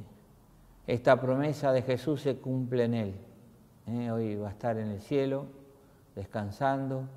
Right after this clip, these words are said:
¿eh? a-, allá en el lugar que Jesús le ha preparado. Y vamos como comunidad a rezar por su familia, que hoy tiene este inmenso dolor, ¿eh?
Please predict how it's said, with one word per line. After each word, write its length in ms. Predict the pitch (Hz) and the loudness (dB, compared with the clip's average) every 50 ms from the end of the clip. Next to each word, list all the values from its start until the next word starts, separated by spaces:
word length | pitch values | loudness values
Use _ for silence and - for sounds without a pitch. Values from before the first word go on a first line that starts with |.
| - - - - - - - - - - - - | -18 -20 -20 -20 -20 -20 -20 -20 -20 -20 -14 -8
¿eh? 260 | - 113 123 127 127 | -4 -4 -4 -4 -4
a-, 340 | 117 92 104 98 110 - - | -4 -6 -6 -6 -6 -8 -8
allá 200 | 113 - - 127 | -6 -2 0 2
en 160 | 127 123 123 | 2 4 2
el 100 | 120 120 | 2 2
lugar 380 | 113 110 110 120 127 127 123 113 | 2 2 6 6 6 6 6 2
que 80 | 120 107 | -4 -6
Jesús 400 | 98 117 110 - - 123 110 110 | -4 -4 -4 -4 -4 -6 -4 -2
le 120 | 113 113 | 0 0
ha 80 | 107 98 | 0 0
preparado. 600 | 107 107 101 107 104 104 104 98 95 95 95 95 98 - - - - - - - - - - | -2 -6 -6 -6 -6 -4 -4 -4 -4 -6 -8 -8 -12 -16 -20 -20 -20 -20 -20 -20 -20 -14 -6
Y 80 | 120 117 | -2 0
vamos 360 | 120 131 135 131 127 123 127 | 2 2 2 2 2 0 0
como 260 | 127 135 131 127 120 | 0 0 0 0 0
comunidad 640 | 123 123 120 127 127 127 127 135 135 139 139 139 135 - - - - - - - - - - | 0 0 2 2 2 4 4 4 4 4 2 0 -4 -8 -14 -18 -20 -20 -20 -20 -20 -16 -6
a 120 | - 117 | -4 -2
rezar 500 | 117 120 120 113 - - 131 131 131 127 | 2 2 0 0 2 2 4 4 4 2
por 140 | - 127 113 | 0 -4 -4
su 180 | 110 - - 117 | -4 -6 -8 -8
familia, 720 | 101 123 127 127 135 147 151 147 135 135 139 143 147 143 - - - - - - - - - - - - - - - - - - - - - - - - - - - - - - - - | -2 0 0 0 2 0 0 2 2 2 2 2 0 -2 -6 -12 -16 -18 -20 -20 -20 -20 -20 -20 -20 -20 -20 -20 -20 -20 -20 -20 -20 -20 -20 -20 -20 -20 -20 -20 -20 -20 -20 -18 -14 -2
que 120 | - 127 127 | 4 6 8
hoy 300 | 127 131 135 131 123 110 - | 8 8 6 6 4 2 0
tiene 220 | 131 131 131 131 | 0 0 2 0
este 340 | 120 117 127 123 117 113 113 | 0 0 2 4 4 4 4
inmenso 640 | 117 117 117 127 135 139 139 131 123 - 127 123 | 4 2 2 2 2 2 0 0 -2 -2 0 0
dolor, 340 | 117 113 110 104 101 98 98 | 2 2 2 0 0 -2 -4
¿eh? 960 | 90 - - - - - - - - - - 107 110 120 131 135 127 - - | -6 -10 -16 -18 -20 -20 -20 -20 -20 -16 -12 -8 -6 -6 -6 -6 -8 -12 -16